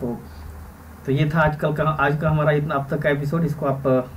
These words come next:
पढ़ लीजिए पूरा एक, इसको, इसमें यदि कोई दिक्कत हो, कहीं स-, किसी तरह का कोई समस्या हो तो बताइए, पूछिए, और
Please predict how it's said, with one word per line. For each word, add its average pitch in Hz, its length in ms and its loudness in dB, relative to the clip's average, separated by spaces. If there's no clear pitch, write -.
पढ़ 131 160 2
लीजिए 156 280 2
पूरा 165 200 0
एक, 175 140 0
इसको, 131 420 -2
इसमें 139 300 -2
यदि 139 160 0
कोई 139 180 4
दिक्कत 143 420 0
हो, 165 340 0
कहीं 135 160 2
स-, - 360 -6
किसी 139 200 -4
तरह 135 260 2
का 135 100 0
कोई 135 180 2
समस्या 135 420 0
हो 160 160 2
तो 143 160 -4
बताइए, 131 440 0
पूछिए, 147 420 -2
और 120 340 -2